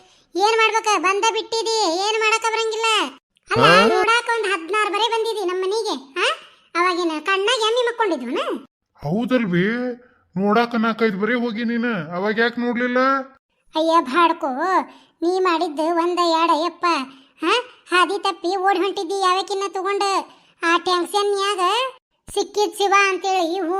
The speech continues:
Speaker 1: ಅನ್ನಿ ಯಪ್ಪ. ಎಲ್ಲ ಆಗಿದ್ ನಿನ್ಲಿಂದ. ಹಿಂದಾಗಡ್ಸಿ ನನಗೂ ಅನಸ್ತು, ಬ್ಯಾಡ್ ತಡಿ ಈಗ ಅವಸರ ಮಾಡೋದು ಬ್ಯಾಡ ಅಂತ ಹೇಳಿ ಬಿಟ್ಟಿದ್ದೆ. ನೀ ಅದಿಯಲ್ಲ ಮನಿ ಹಾಳ್ ಮಾಡೋ ಭಾಡ್ಯ ನೀನ. ಹಾ,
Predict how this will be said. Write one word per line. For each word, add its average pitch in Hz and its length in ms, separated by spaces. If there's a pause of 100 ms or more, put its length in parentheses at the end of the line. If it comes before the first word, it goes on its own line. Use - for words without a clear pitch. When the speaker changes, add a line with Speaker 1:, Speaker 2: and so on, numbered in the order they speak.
(100)
Speaker 1:
ಅನ್ನಿ 370 220 (140)
ಯಪ್ಪ. 392 180 (680)
ಎಲ್ಲ 285 200 (140)
ಆಗಿದ್ 370 300
ನಿನ್ಲಿಂದ. 403 420 (380)
ಹಿಂದಾಗಡ್ಸಿ 403 540
ನನಗೂ 370 320
ಅನಸ್ತು, 453 340 (480)
ಬ್ಯಾಡ್ 392 280
ತಡಿ 427 200
ಈಗ 415 140
ಅವಸರ 415 320
ಮಾಡೋದು 427 260
ಬ್ಯಾಡ 415 160
ಅಂತ 349 200
ಹೇಳಿ 415 180 (180)
ಬಿಟ್ಟಿದ್ದೆ. 440 500 (480)
ನೀ 330 80 (120)
ಅದಿಯಲ್ಲ 427 340 (220)
ಮನಿ 392 260
ಹಾಳ್ 403 180
ಮಾಡೋ 392 180 (100)
ಭಾಡ್ಯ 320 220 (100)
ನೀನ. 262 180 (580)
ಹಾ, 359 120